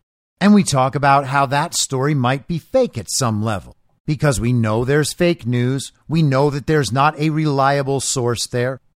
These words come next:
but we still have the instinct to assume that Janet Yellen went to that restaurant and ate mushrooms, because we know the news is fake in certain ways, but they don't just make up stories.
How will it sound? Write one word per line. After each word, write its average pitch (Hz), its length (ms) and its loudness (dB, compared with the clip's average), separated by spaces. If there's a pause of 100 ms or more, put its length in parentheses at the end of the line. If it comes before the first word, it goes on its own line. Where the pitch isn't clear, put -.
(160)
but 160 140 2
we 139 160 -4
still 240 720 0
have 175 380 -2
the 135 200 -6
instinct 170 640 -2 (200)
to 247 200 0
assume 135 640 -2 (240)
that 151 300 -4
Janet 196 480 0
Yellen 143 600 0 (240)
went 165 380 -2
to 208 120 -2
that 208 260 0
restaurant 135 800 0 (220)
and 165 220 -2
ate 175 260 -2
mushrooms, 127 880 -2 (360)
because 165 340 -2
we 143 140 0
know 196 240 2
the 156 140 -2
news 143 360 0
is 107 140 -6
fake 139 380 -4
in 85 120 -10
certain 196 540 -2
ways, 113 340 -2
but 202 180 -10
they 247 100 -2
don't 294 280 -4
just 117 380 -4
make 113 480 -6
up 139 340 0
stories. 147 920 -2